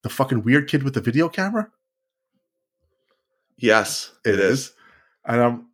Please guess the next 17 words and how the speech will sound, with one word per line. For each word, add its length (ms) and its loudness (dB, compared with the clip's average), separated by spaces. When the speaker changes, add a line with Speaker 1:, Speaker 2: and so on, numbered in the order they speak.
Speaker 1:
"That's 200 2
Speaker 2:
He 80 -2
was 80 2
Speaker 1:
Cole 100 8
Speaker 2:
also 120 0
in 60 -6
The 120 4
Speaker 1:
Hauser?" 260 2
Speaker 2:
Hunger 200 -2
Games. 340 -6
Speaker 1:
So 80 4
I'm 80 2
like, 160 2
I 80 4
got, 300 0
like, 240 -2
'cause 180 2